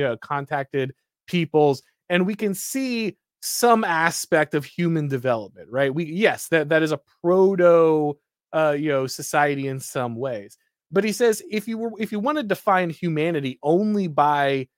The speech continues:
uh, that, then you're, if you're looking at society demanding, uh, or defining it only by that,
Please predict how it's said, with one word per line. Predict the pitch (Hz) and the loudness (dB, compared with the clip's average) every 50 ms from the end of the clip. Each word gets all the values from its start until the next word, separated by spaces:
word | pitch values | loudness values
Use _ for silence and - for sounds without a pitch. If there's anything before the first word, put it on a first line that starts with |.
| _ _ _ - | _ _ _ -2
uh, | 151 143 139 131 | 0 0 0 0
that, | 127 123 151 147 147 135 113 120 139 143 | 0 0 2 2 2 2 0 -4 -10 -6
then | 143 165 170 170 | -6 -4 -4 -4
you're, | 160 147 139 147 | -4 -4 -4 -4
if | 156 139 - | -6 -4 -4
you're | 156 160 | -4 -4
looking | 190 208 196 196 180 | -4 -4 -4 -4 -6
at | 160 - | -6 -6
society | 156 - - 175 170 170 160 143 | -8 -4 0 2 4 4 2 0
demanding, | 139 143 143 143 139 135 131 131 117 123 131 139 143 | -2 -4 -4 -4 -4 -6 -6 -8 -10 -14 -18 -10 -6
uh, | 147 | -4
or | 143 131 123 127 | -4 -2 -4 -4
defining | 131 131 143 131 - 156 151 147 143 | -4 -4 -6 -4 -2 -2 -2 -2 -2
it | 135 - | -4 -4
only | 131 147 170 180 165 | -2 -2 -2 0 -2
by | 139 131 131 131 | -2 0 0 0
that, | 143 139 135 135 | 2 2 0 0